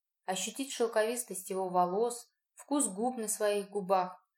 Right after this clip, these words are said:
Она даже боялась идти дальше в своих фантазиях, потому что от мысли о близости становилось так жарко,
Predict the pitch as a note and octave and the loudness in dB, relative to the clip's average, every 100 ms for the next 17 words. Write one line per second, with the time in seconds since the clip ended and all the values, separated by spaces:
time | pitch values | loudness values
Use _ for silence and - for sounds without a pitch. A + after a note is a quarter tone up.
0 | _ _ - G3 A#3 C4 B3 A#3+ B3+ C4+ | _ _ -2 4 6 6 8 10 10 10
1 | C#4+ C4+ - A#3 B3 G#3+ A#3+ A#3 A3 - | 6 4 0 -2 0 6 6 6 -2 -2
2 | A3 G#3 - A3 G#3+ B3 C#4 G#3 G3 - | -2 -2 -4 -4 4 6 8 4 -4 -2
3 | G3 G3+ G#3 - G3+ G#3 G#3+ - - F3+ | 0 0 -2 2 2 2 -6 -4 0 2
4 | F3 G3 G3+ F3+ - - - F#3+ G3 G3 | 2 -2 -4 -6 -6 -6 -6 0 2 2
5 | F#3 F#3 F#3 F3+ F3 A3 - - - | 0 0 -2 -2 6 8 8 2 -12